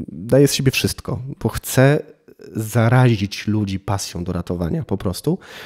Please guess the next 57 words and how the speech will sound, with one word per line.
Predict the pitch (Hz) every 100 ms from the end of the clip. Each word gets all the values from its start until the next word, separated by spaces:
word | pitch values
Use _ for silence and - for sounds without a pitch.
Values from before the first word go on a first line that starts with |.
| - -
e, | 107 107
która | - 147
rzeczywiście | 180 - 165
jest | 175
moją | 98 95
pasją | 87 - - 117 -
od, | 139
od | 160 165
dzieciaka. | 151 151 - - - -
Ja | 185
nie | 233
chciałem | - 123 87
być | 87
strażakiem, | - 92 - - - -
nie | 139
chciałem | 123
być | 101
policjantem, | - 80 - - - -
nigdy, | 101 98 -
nie | 92
chciałem | - 104
być | 104
żołnierzem. | 101 92 78 - -
Ja | 117
zawsze | - 131
chciałem | 110
być | 101 -
medykiem | 101 87 - 180 - _
i | 160
jestem. | 101 - 123 180 - - - -
E, | 107 104 104
zrealizowałem | 107 113 113 113 107
swoją | - 107 104
wielką | 107 101
pasję | 110 110 104
i |
realizuję | 101 101 104 104 101
ją | 95
nadal. | 90 92 120 - - - - _ -
E, | 110 110
i | -
wydaje | 123 123 139
mi | 135
się, | 135
że | 123 123 120
udaje | - 127 135 110
mi | 98
się | 95
zaszczepić | 92 - 98 98 -
tą | 95
pasję | 98 - 90
też | 95 - 107
w |
ludziach, | 117 110 104 -
z |
którymi | - 104 98
pracuję, | 101 101 113 120 156 190